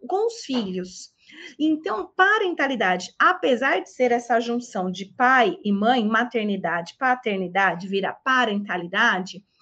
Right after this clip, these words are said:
a gente pode também usar esse termo, por exemplo, pra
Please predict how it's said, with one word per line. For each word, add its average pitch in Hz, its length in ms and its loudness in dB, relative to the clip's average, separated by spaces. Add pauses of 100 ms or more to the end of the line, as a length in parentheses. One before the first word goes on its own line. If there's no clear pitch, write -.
(380)
a 254 60 -4
gente 277 300 -4
pode 233 420 2
também 220 340 0
usar 196 380 0
esse 196 220 -8
termo, 226 540 4 (360)
por 359 120 4
exemplo, 311 540 -2
pra 320 560 2